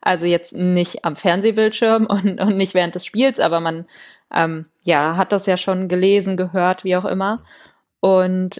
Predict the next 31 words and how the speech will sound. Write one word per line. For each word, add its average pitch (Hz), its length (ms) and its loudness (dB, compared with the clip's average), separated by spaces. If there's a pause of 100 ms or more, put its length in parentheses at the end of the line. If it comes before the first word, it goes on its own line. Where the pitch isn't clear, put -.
ähm, 180 640 0
das 180 180 0
hat 214 160 0
sich 220 160 -2
aber 180 220 2
auch, 175 180 2
finde 180 240 -4
ich, 170 120 -8
wieder 160 200 0
gespiegelt 170 540 -2
dann 160 200 -2
in, 165 380 -6
in 170 100 -4
der 165 120 2
Stimmung 175 640 -2 (420)
im 170 240 2
Stadion. 160 720 0
Also 160 220 -2
man 180 160 -2
hat 196 100 0
es 190 140 -6
schon 214 180 0
so 190 240 0 (580)
auch 185 200 2
vor 202 160 0
den 185 100 0
Fernsehgeräten 165 800 -2
mitbekommen 160 640 -8
können, 160 260 -8
finde 160 280 -10
ich. - 200 -14